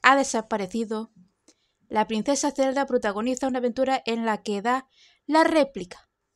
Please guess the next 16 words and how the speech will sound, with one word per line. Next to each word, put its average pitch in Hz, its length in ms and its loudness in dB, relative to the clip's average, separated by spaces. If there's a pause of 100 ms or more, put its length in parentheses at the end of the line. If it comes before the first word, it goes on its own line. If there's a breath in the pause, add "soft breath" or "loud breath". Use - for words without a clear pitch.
(1080)
Cuando 220 360 2
unas 294 280 0
misteriosas 302 600 -2
brechas 262 320 0
se 247 140 0
abren 226 400 -2
en 202 200 -4
Hyrule, 240 540 -2 (480 soft breath)
gentes 339 480 -2
y 311 40 0
objetos 302 460 -4
se 285 100 -4
desvanecen 277 520 0
sin 277 260 -2
dejar 262 300 0
rastro, - 480 -6